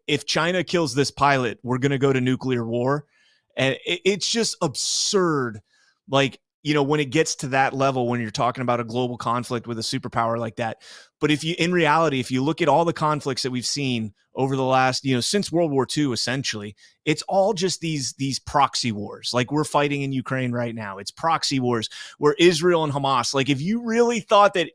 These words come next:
Hamas was such an issue for Israel, it's, it's absurd to even think that. The, i-,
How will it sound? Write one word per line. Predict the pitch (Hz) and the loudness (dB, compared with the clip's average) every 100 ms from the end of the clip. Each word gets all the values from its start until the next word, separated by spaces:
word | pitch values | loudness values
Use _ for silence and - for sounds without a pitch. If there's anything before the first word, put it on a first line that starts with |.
| - | -10
Hamas | - 147 151 175 | -2 4 4 4
was | 175 - | 0 0
such | 180 - | 0 0
an | 160 | -2
issue | 156 151 170 | 0 0 -4
for | - 143 | -2 0
Israel, | 139 135 160 170 175 - - - _ - | 0 0 2 2 2 -2 -16 -20 _ 0
it's, | 226 - | 2 2
it's | 226 220 | -2 0
absurd | 214 - - 285 269 202 | -2 -2 2 4 4 2
to | 226 | -2
even | 214 190 151 | 0 0 0
think | 180 160 - | 0 0 -2
that. | 113 - | -8 -2
The, | 160 190 | 0 0
i-, | 214 - | -4 -8